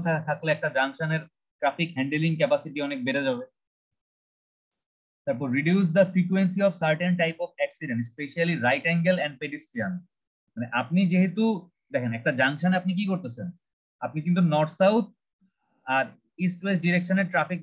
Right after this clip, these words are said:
মুভমেন্ট একসাথে অ্যালাউ করতেছেন না। আপনি যখন নর্থ সাউথ ডিরেকশনে ট্রাফিক মুভ করতেছে তখন আপনি ইস্ট ওয়েস্ট ডিরেকশনে ট্রাফিকের মুভমেন্ট বন্ধ করে রাখছেন, আবার যখন ইস্ট ওয়েস্ট ডিরেকশনে ট্রাফিক মুভ করতেছে আপনি নর্থ সাউথ ডিরেকশনে ট্রাফিকের মুভমেন্ট বন্ধ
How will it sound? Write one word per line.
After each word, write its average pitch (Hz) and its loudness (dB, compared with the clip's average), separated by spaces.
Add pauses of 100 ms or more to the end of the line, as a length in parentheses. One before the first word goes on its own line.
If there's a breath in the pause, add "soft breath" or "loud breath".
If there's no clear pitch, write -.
মুভমেন্ট 170 -2 (120)
একসাথে 185 -4
অ্যালাউ 165 2
করতেছেন 143 -10
না। 87 -16 (640)
আপনি 147 0 (1300)
যখন 127 0 (100)
নর্থ 151 2
সাউথ - 4
ডিরেকশনে 175 0
ট্রাফিক 165 -2 (100)
মুভ 160 -2 (100)
করতেছে - -8 (640)
তখন 160 2
আপনি 185 0 (180)
ইস্ট 180 0
ওয়েস্ট 185 2
ডিরেকশনে 175 0
ট্রাফিকের 165 0
মুভমেন্ট 156 -6
বন্ধ 139 0 (100)
করে 110 0
রাখছেন, - -8 (760)
আবার 135 4
যখন 175 6 (520)
ইস্ট 170 0
ওয়েস্ট 202 0
ডিরেকশনে 202 0
ট্রাফিক 185 2
মুভ 180 4
করতেছে 165 -6 (160)
আপনি - -10 (120)
নর্থ 160 -2
সাউথ 185 2
ডিরেকশনে 180 -2
ট্রাফিকের 160 -2
মুভমেন্ট 160 0
বন্ধ 165 4